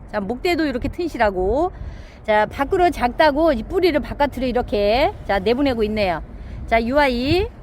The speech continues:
자, 시집 보내야 될 것 같아요. 시집 보내서 요 예쁜 화분에 옮겨줘야 될 것 같아요. 여기 있는 아이는 이름이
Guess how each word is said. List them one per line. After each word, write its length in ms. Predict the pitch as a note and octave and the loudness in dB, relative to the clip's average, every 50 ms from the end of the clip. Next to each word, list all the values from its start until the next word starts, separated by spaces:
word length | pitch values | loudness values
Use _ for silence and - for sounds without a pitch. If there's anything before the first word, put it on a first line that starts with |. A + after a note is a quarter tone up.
| - - - - - - | -16 -16 -16 -14 -10 -6
자, 140 | - G3+ - | -4 -4 -4
시집 260 | - - G4 G4+ - | -4 0 0 0 0
보내야 280 | F4+ F#4+ E4 D#4 C#4+ | 2 2 2 4 4
될 180 | B3 A#3 A3+ G#3+ | 2 2 0 -2
것 100 | - B3 | 0 0
같아요. 420 | A3+ G#3+ G#3 - G#3+ F#3+ F3+ E3 D#3 | 0 0 0 0 0 0 0 0 0
시집 240 | - - D4+ F4 C#4+ | -2 -4 -2 -2 -2
보내서 480 | D4+ D4+ C#4 C4+ A#3+ - D#4+ D#4 D4+ C4 | 0 0 0 0 2 4 4 4 4 2
요 120 | A#3+ A#3+ | 0 -2
예쁜 640 | A#3 B3+ D4 D#4+ - C4+ C4 B3 B3 C4 D#4+ F#4 F#4+ - - - - - - | -2 -2 -2 -2 -4 -6 -6 -6 -4 -4 -4 -4 -6 -10 -14 -16 -16 -12 -4
화분에 260 | - E4+ C#4+ D4 C#4 | -2 0 0 2 2
옮겨줘야 460 | A#3+ A#3 C4 C#4+ C#4 D4+ C4+ C4 B3 | 2 2 0 0 0 0 0 0 0
될 160 | G#3+ G#3+ G#3+ | 0 0 -2
것 100 | - G#3+ | -2 -2
같아요. 420 | G3 G3+ G3 - - F#3 F#3 G3 A3+ A#3 | -2 -2 -2 -2 -2 -2 0 0 -2 -2
여기 280 | A#3 C4+ C4+ D#4+ F4+ | -4 -2 0 2 2
있는 200 | F4+ E4+ E4+ D4+ | 4 4 2 2
아이는 480 | C#4 C#4 C4+ C#4 D#4+ F#4 F#4+ - E4+ - - - - - - - - - - | 0 0 -2 0 0 0 0 0 -2 -4 -6 -10 -14 -16 -18 -18 -18 -18 -12
이름이 720 | - B3+ B3 D4+ D4+ C#4 B3 A3 G#3+ A#3 C4+ E4 F#4+ G#4+ | -8 -4 -2 0 2 2 2 0 0 0 0 0 0 -2